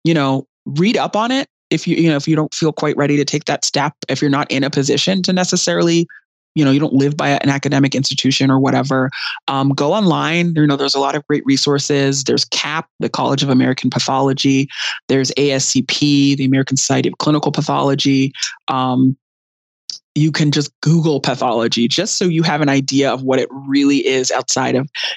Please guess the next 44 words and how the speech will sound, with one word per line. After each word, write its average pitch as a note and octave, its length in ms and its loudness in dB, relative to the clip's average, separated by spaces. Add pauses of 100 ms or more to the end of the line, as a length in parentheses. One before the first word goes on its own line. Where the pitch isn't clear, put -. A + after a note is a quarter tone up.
you C#3 100 4
know, B2+ 140 2
C - 260 0
S C3+ 240 0
I B2+ 400 0
or, C3 300 -2 (360)
you D3 60 2
know, C#3 60 4
some D#3 120 0
people E3 200 0
think D3+ 180 -2
I - 60 0
do D3 80 -6
speech - 500 -2
pathology, E3 640 0
like, E3 160 0 (120)
just, G#3+ 220 -2 (200)
just B3 180 -2
to F4 80 0
give G#3+ 140 -2
yourself G#3+ 300 -2
a E3 60 0
basic D3+ 400 -2
understanding C#3 520 0
of C3 100 0
what C3+ 140 0
it C3+ 100 0
is. B2+ 240 2
But - 300 -6 (340)
it's F3+ 140 -2
a G3 60 -2
truly G#3+ 340 2
fascinating D#3+ 640 0
field, C3+ 480 0 (460)
um, C3 520 -2 (560)
especially F3+ 400 0
when E3 120 2
you D3+ 100 2
think D3 180 0
of D3 80 0
things C#3 240 0
like C#3 140 -2
molecular C3 560 2
pathology, B2 800 0